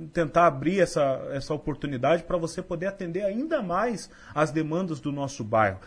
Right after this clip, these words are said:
as demandas da nossa cidade." E foi aí, a gente aceitou esse desafio, olhou através da política uma oportunidade de poder ajudar mais pessoas, de poder contribuir na vida do próximo e abraçamos.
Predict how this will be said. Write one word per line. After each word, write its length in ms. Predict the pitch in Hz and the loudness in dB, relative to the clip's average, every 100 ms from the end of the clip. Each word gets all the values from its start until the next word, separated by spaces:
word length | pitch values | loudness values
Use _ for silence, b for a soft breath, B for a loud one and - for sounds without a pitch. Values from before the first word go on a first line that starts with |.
| B | B
as 160 | B 135 | B 0
demandas 480 | 151 151 175 202 170 | 0 0 0 0 0
da 120 | 160 | 0
nossa 260 | 147 135 131 | 0 -6 -8
cidade." 520 | - 123 107 92 - b b b | -6 -2 0 -2 -10 b b b
E 380 | 175 220 226 233 | -8 -6 -6 -8
foi 220 | 214 233 269 | -4 0 2
aí, 180 | 262 | 2
a 60 | 254 | 0
gente 220 | 196 220 | -2 -4
aceitou 340 | 220 240 233 220 | -4 -6 -4 -6
esse 120 | - | -4
desafio, 540 | 220 208 202 190 208 | -6 -6 -6 -6 -2
olhou 280 | 156 151 170 | 0 2 2
através 400 | 214 170 156 151 | 2 2 0 0
da 80 | 143 | -2
política 540 | - 139 175 - 156 B B - | -4 -6 -4 0 0 B B -2
uma 140 | 151 | 0
oportunidade 640 | 156 156 - 147 127 147 156 | 0 -2 -4 -2 2 2 2
de 60 | |
poder 300 | - 127 139 | -2 -2 0
ajudar 300 | 147 117 147 | -2 0 0
mais 300 | 135 151 196 | 2 0 -2
pessoas, 540 | - 139 - 147 175 127 | -6 -10 -6 -4 -4 -6
de 80 | |
poder 500 | 123 127 127 160 160 B B | -10 -8 -2 0 -2 B B
contribuir 680 | 165 160 165 175 147 147 214 | -4 0 -2 0 2 2 0
na 140 | 185 | -2
vida 300 | 117 160 160 | -2 -4 -4
do 100 | 127 | -4
próximo 560 | 120 - 139 185 208 190 B B B | -4 4 4 4 -4 -10 B B B
e 380 | 180 202 214 196 | -4 -4 -4 -4
abraçamos. 800 | - 190 226 - 202 180 - - | 0 4 2 2 -2 -4 -8 -18